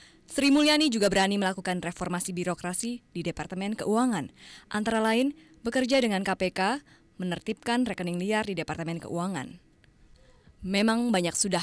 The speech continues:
kiprah dilakukan Sri Mulyani dan beragam penghargaan juga diterimanya. Namun,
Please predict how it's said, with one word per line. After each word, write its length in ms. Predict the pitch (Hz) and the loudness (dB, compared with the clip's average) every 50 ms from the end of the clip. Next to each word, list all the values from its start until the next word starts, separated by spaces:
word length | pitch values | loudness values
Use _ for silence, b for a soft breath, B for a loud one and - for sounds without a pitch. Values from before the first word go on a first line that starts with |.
| - | -2
kiprah 400 | - - 220 - - 156 147 156 | -6 -8 -4 -2 0 -2 -2 -2
dilakukan 480 | - 190 175 170 170 185 - 175 170 175 | -6 -6 -6 -4 -6 -4 -4 -4 -4 -4
Sri 220 | 170 - 190 196 | -4 -4 -2 -2
Mulyani 500 | 190 190 196 196 190 190 196 196 196 B B B B B B | 0 2 2 2 2 0 0 -2 -4 B B B B B B
dan 240 | - 226 240 247 233 | -2 0 2 2 2
beragam 320 | 185 175 165 165 175 170 | 2 0 0 0 -2 -4
penghargaan 720 | 165 165 165 170 185 170 170 170 185 - 190 196 202 190 185 - | -4 -4 -4 -4 -4 -4 0 0 0 0 0 0 -2 -4 -6 -4
juga 240 | - 202 - 185 165 | -4 -2 -2 -2 -2
diterimanya. 720 | 139 160 - - 175 180 185 160 160 147 143 151 170 180 _ _ _ _ _ _ _ b b b b b b b _ | -4 -4 -4 -4 -2 0 0 0 -2 -2 -4 -6 -8 -14 _ _ _ _ _ _ _ b b b b b b b _
Namun, 400 | 180 160 147 160 165 190 262 339 | -8 -8 -6 -6 -4 -4 -4 -6